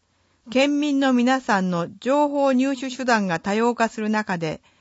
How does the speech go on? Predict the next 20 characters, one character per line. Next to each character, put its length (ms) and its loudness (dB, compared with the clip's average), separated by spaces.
県 200 2
議 140 -2
会 280 2
だ 120 0
よ 140 2
り 100 0
の 160 0
情 300 0
報 200 0
発 260 -2
信 200 -2
の 120 -2
方 200 -2
法 240 0
に 140 -2
つ 120 -10
い 140 -4
て、 240 -8
現 300 4
在、 300 -2